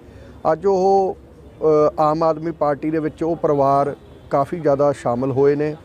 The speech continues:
ਔਰ ਮੈਂ ਮੰਨਦਾ ਕਿ ਮੁੱਖ ਮੰਤਰੀ ਸਰਦਾਰ ਭਗਵੰਤ ਮਾਨ ਜੀ ਦੇ ਕੀਤੇ ਪੰਜਾਬ ਪ੍ਰਤੀ ਵਿਕਾਸ ਦੇ ਕਾਰਨ, ਅ, ਸ਼੍ਰੀ ਅਰਵਿੰਦ ਕੇਜਰੀਵਾਲ ਜੀ ਦੀਆਂ ਨੀਤੀਆਂ ਨੂੰ ਦੇਖਦੇ ਹੋਏ, ਔਰ ਪੰਜਾਬ ਦੇ ਅੰਦਰ ਚੱਲ ਰਹੀ ਜੋ ਆਮ ਆਦਮੀ ਪਾਰਟੀ ਦੀ ਸਰਕਾਰ ਹੈ,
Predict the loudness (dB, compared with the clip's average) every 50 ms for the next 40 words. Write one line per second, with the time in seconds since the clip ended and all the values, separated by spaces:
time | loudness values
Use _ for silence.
0 | -20 -20 -20 -20 -20 -20 -20 -20 -20 -20 -20 -16 -6 -2 0 0 0 0 0 0
1 | -2 -2 -4 -6 -6 -4 -2 0 0 0 0 0 -2 -2 0 0 -2 0 -2 -2
2 | -2 -2 -2 -2 -2 -4 -4 -4 -4 -4 -4 -4 -2 -4 -4 -2 -2 -2 0 0
3 | 0 0 0 -4 -6 -6 -4 -2 -2 -2 -4 -4 -2 -2 -2 -2 -2 -2 -4 -4
4 | -4 -4 -6 -8 -12 -8 -4 0 0 2 2 0 -2 -4 -4 -2 0 2 2 2
5 | 0 0 -2 -4 -4 -2 -4 -4 -4 -4 -2 0 0 0 0 -2 -4 -2 0 0
6 | 0 0 -2 -6 -10 -18 -20 -12 -6 -2 0 0 0 0 -2 -4 -6 -10 -16 -20
7 | -20 -20 -20 -20 -20 -20 -20 -20 -12 -4 -2 0 2 2 2 2 0 0 2 4
8 | 4 4 4 2 2 0 0 -2 -2 0 0 0 2 2 2 4 4 2 2 0
9 | -2 -4 -6 -4 -2 -2 -2 -2 -2 -4 -6 -4 -4 -2 -2 0 0 0 0 0
10 | 0 0 0 2 2 4 2 2 0 -2 -8 -12 -18 -20 -20 -12 -4 -2 -2 -2
11 | -2 -2 -4 -2 0 2 2 0 0 0 -2 -4 -2 -2 -2 -2 0 0 0 0
12 | 0 0 -2 -2 -2 -2 -2 0 2 2 2 0 0 -2 -2 -2 -2 -4 -4 -2
13 | 0 0 0 -2 -4 -6 -4 -6 -4 -4 -4 -4 -2 0 0 0 2 2 2 2
14 | 0 0 -2